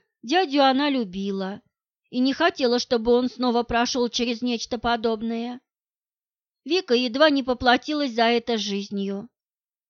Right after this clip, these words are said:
Лишь благодаря расследованию им удалось найти общий язык.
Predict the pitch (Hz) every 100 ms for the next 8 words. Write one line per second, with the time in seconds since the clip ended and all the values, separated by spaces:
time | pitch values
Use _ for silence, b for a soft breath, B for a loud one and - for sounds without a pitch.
0 | _ _ _ 226 247 220 240 233 233 233
1 | 233 226 233 - 294 320 226 220 226 226
2 | 226 226 233 B 262 262 254 233 240 320
3 | - 240 240 - 277 285 - 247 - 247
4 | 247 262 240 190 - _